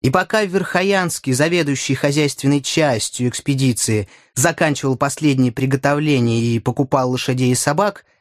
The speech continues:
я решил отправиться налегке, чтобы точнее определить направление нашего пути.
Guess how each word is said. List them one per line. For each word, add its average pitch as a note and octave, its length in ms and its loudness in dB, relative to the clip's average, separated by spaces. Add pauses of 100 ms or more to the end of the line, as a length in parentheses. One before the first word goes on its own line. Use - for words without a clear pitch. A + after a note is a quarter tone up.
(320)
я F#3 160 4
решил G#3 300 0
отправиться G3 600 -2
налегке, F#3 600 0
чтобы B2 460 0
точнее D3 560 0
определить C3+ 480 -2
направление D3 720 2
нашего C#3 460 0
пути. C3 720 -2